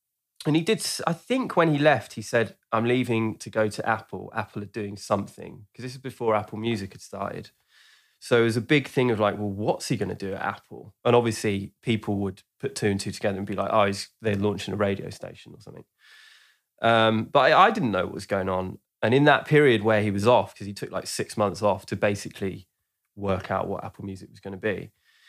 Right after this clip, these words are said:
he emailed me. Um, he kept saying, "Do you wanna meet up? I'm gonna, I'm h-, between here, London and L A, but let's meet up when I'm next around." And I'm like, "Yeah, I'd love to." Had no idea what it was for. I thought it was just, like,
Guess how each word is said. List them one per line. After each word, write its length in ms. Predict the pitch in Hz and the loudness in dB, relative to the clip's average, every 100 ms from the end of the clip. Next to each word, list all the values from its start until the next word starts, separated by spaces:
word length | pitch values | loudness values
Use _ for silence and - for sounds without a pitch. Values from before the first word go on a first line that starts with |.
| _ - | _ -6
he 200 | 113 123 | 0 2
emailed 380 | 139 110 98 - | 4 4 2 0
me. 380 | 104 95 101 - _ _ _ _ _ _ - | -2 -2 -6 -10 _ _ _ _ _ _ -2
Um, 680 | 110 107 104 101 104 101 - | 2 6 6 6 6 2 -2
he 120 | 117 113 | -8 -4
kept 280 | - 202 | 0 0
saying, 300 | - 170 156 | 2 4 4
"Do 60 | 135 | 2
you 60 | 143 | 0
wanna 120 | 135 | 2
meet 160 | 127 | 2
up? 340 | 113 110 - _ _ _ _ _ _ _ | 2 2 0 _ _ _ _ _ _ _
I'm 380 | 113 107 107 101 _ _ - | -2 0 -2 -6 _ _ 2
gonna, 180 | 127 | 4
I'm 200 | 113 110 | 4 4
h-, 140 | 110 - | 0 -6
between 340 | 127 151 139 | 0 2 4
here, 360 | 120 139 127 117 | 4 4 4 4
London 400 | 117 120 107 104 | 4 2 2 0
and 120 | 101 | 2
L 160 | 101 104 | 4 4
A, 240 | 98 98 | 2 0
but 300 | 98 98 - | -4 -6 -6
let's 220 | 110 113 117 | -8 -6 -4
meet 120 | 80 | 0
up 280 | 98 - 101 | 0 -2 -4
when 80 | |
I'm 80 | 95 | -4
next 240 | 98 - 98 | -4 -6 -4
around." 400 | 98 - 101 - _ _ _ _ | -2 -2 -8 -16 _ _ _ _
And 80 | 107 | -4
I'm 60 | |
like, 200 | 107 95 | -2 0
"Yeah, 160 | 143 170 | 2 2
I'd 60 | 110 | 2
love 140 | 156 | -2
to." 220 | - - _ _ - | -6 -16 _ _ -4
Had 100 | 113 | 4
no 160 | 131 | 6
idea 200 | 120 110 | 6 4
what 120 | 101 | 0
it 40 | 95 | -4
was 100 | - | -8
for. 260 | - 101 | -6 -4
I 60 | 92 | -4
thought 220 | 95 101 | -4 -4
it 40 | 67 | -6
was 100 | - | -14
just, 220 | 98 - | -18 -16
like, 220 | 85 | -18